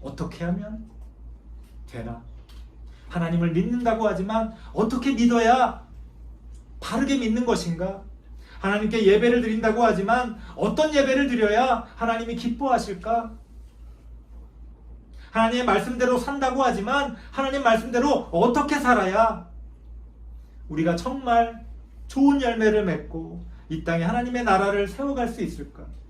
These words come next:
우리가 그것을 잊어버리고 그런 노력을 게을리한다면 우리도 모르게 우상 숭배의 길로 갈 수밖에 없어요. 우리의 욕심이, 우리의 욕망이 그렇게 끌고 갑니다.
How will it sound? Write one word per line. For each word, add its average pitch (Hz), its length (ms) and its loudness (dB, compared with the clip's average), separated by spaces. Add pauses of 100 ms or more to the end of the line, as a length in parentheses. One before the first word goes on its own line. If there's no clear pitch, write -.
(1040)
우리가 143 260 -2
그것을 143 460 -2
잊어버리고 226 760 -2 (300)
그런 147 300 -4
노력을 160 640 2
게을리한다면 233 1040 -2 (1040)
우리도 240 300 -2
모르게 160 520 -4 (380)
우상 131 380 -12
숭배의 240 500 -6
길로 190 340 -6
갈 - 160 -12
수밖에 117 440 -14
없어요. - 280 -18 (920)
우리의 135 320 -2
욕심이, 185 720 -2 (240)
우리의 139 320 -2
욕망이 226 680 -2 (160)
그렇게 165 580 -6 (160)
끌고 240 300 -8
갑니다. - 320 -14